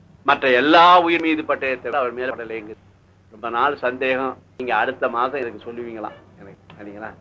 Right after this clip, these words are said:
தீர்வு அது புண்பட்டதா அல்லது படவில்லையா அப்படிங்கறது அடுத்த மாசம். ஆகவே அப்போ ஒரு தரம் புண்பட்டது, அது அடித்ததுனால,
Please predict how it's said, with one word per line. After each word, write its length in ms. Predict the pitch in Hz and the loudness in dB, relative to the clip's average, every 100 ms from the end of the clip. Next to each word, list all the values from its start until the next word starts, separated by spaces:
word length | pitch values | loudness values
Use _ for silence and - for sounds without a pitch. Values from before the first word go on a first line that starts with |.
| - | -8
தீர்வு 420 | 147 147 131 113 - _ _ | -4 -2 -4 -8 -18 _ _
அது 300 | 123 113 101 - - - - - - - - - | -6 -6 -10 -16 -20 -20 -20 -20 -20 -20 -8 -2
புண்பட்டதா 920 | 208 180 - 139 131 151 180 170 - - | 4 4 6 4 6 6 6 4 -2 -6
அல்லது 260 | - 165 160 | -2 0 0
படவில்லையா 680 | 156 143 147 139 120 120 104 - - - - | 0 0 0 -2 -6 -6 -8 -12 -20 -20 -20
அப்படிங்கறது 600 | 139 139 135 143 156 196 185 - - - - - - - - | -16 -12 -8 0 4 4 2 -10 -12 -6 -4 -6 -16 -20 0
அடுத்த 380 | - 196 185 175 | 4 4 4 2
மாசம். 320 | 151 151 - - - - - - - - - 156 156 143 - - - 151 - - - - - - - - - - 185 - - - - | 2 -2 -4 -16 -20 -20 -20 -20 -20 -10 -4 -2 -2 -6 -14 -18 -8 -8 -8 -18 -20 -20 -20 -20 -20 -6 2 4 6 2 -4 -20 0
ஆகவே 420 | 156 165 147 156 | 6 8 8 6
அப்போ 320 | 180 139 - 180 | 6 6 4 0
ஒரு 120 | 165 | 2
தரம் 220 | 170 185 | 0 -2
புண்பட்டது, 480 | 165 165 160 151 131 _ _ _ - _ _ _ _ - | -4 -6 -6 -6 -12 _ _ _ -20 _ _ _ _ -6
அது 300 | 190 185 170 | -2 2 4
அடித்ததுனால, 720 | 143 165 190 175 147 135 131 | 4 0 0 2 2 0 -2